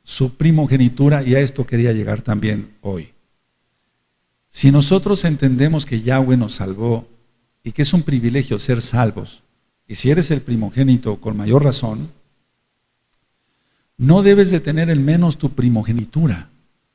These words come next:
porque Esaf, en pocas palabras, no lo tomó en serio,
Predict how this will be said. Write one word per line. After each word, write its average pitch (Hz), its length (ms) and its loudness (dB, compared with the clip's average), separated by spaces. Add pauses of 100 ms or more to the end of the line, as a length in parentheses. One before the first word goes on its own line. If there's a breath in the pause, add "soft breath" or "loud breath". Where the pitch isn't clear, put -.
(380)
porque 120 500 -2
Esaf, 170 540 -2 (100)
en 127 160 -2
pocas 160 440 -4
palabras, 135 560 0 (400 soft breath)
no 151 320 4
lo 208 160 4
tomó 143 360 2
en 156 200 4
serio, 123 500 -2